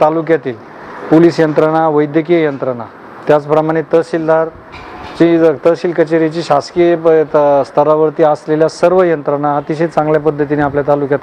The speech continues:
काम करत आहोत. रात्रंदिवस एक करून लोकांची सेवा करत आहे. त्याचबरोबर आपल्या तालुक्यात करोनाचा प्रादुर्भाव जास्तीत जास्त चांगल्या प्रकारे आटोक्यात आणण्याचा प्रयत्न निश्चितपणे आपल्या वैद्यकीय,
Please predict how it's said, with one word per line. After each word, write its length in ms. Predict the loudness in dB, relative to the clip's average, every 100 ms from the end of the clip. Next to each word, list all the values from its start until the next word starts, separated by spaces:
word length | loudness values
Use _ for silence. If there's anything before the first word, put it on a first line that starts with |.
| 0
काम 200 | -2 0
करत 220 | -2 -2
आहोत. 160 | -2 -4 -8 -18 -20 -20 -16 -2
रात्रंदिवस 600 | 0 0 0 2 2 2
एक 160 | 0 0
करून 280 | 0 2 0
लोकांची 380 | 0 -2 -4
सेवा 300 | -2 0 2
करत 260 | 2 -2 -4 -6
आहे. 80 | -8 -6 -6 -8 -6 2
त्याचबरोबर 540 | 2 2 2 4 2
आपल्या 240 | 2 0 -2
तालुक्यात 420 | 0 0 -2 -2 -4 -12 -20 -20 -18 -6 2
करोनाचा 420 | 2 2 0 0
प्रादुर्भाव 600 | 2 0 0 0 2 0 0
जास्तीत 280 | -4 -4 -2
जास्त 300 | -2 0 0 0 0
चांगल्या 280 | 0 2 0
प्रकारे 560 | -2 0 0 0 -4 -4 -4
आटोक्यात 480 | -2 0 0 0
आणण्याचा 380 | 0 -4 -4 -4
प्रयत्न 340 | -2 0 -2 -4
निश्चितपणे 580 | -6 -4 -4 -2 0
आपल्या 260 | 0 0 0
वैद्यकीय, 600 | 0 0 -2 0 2 2